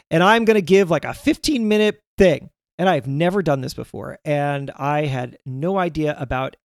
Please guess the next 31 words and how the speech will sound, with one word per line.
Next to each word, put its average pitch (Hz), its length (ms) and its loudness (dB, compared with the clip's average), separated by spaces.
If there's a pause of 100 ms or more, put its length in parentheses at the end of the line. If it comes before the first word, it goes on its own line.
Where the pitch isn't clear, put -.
anything. 302 420 0 (460)
I - 80 -2
didn't 180 260 -2
know 147 440 0
really 151 260 -4
how 147 180 -4
to 127 160 -6 (240)
be 165 200 -6
on 139 200 -4
stage. 131 500 -10
I 139 100 -4
didn't 160 200 -4
know 139 160 -2
if 123 100 -6
what 131 160 -2
I 143 120 -2
was 135 160 -6
going 135 180 -8
to 123 60 -14
say 135 320 -4
was 120 160 -10
gonna 123 160 -10
be 123 120 -12
resonant 131 420 -6
to - 100 -14
anybody. 123 320 -14
I 240 100 4
had 233 300 -2
no 156 420 2
idea. 123 440 -12 (680)
And 202 560 2